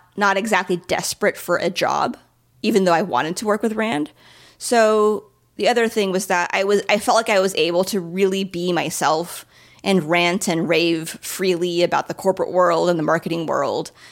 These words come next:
and just be super honest about things I hated and things I loved. And then towards the end of lunch,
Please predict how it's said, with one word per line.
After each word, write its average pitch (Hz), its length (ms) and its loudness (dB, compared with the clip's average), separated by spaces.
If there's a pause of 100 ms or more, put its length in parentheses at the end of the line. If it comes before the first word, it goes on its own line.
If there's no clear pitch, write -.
(200)
and 185 140 4
just - 580 0
be 196 320 -2
super - 400 0
honest 170 420 0
about - 380 -2 (160)
things 190 300 2
I 170 100 2
hated 147 480 -2
and 147 220 -8
things 185 180 0
I 151 100 0
loved. - 580 -4 (1120)
And 185 60 2
then 175 100 2
towards 240 320 2
the 254 80 4
end 240 100 0
of 196 100 0
lunch, 175 540 -2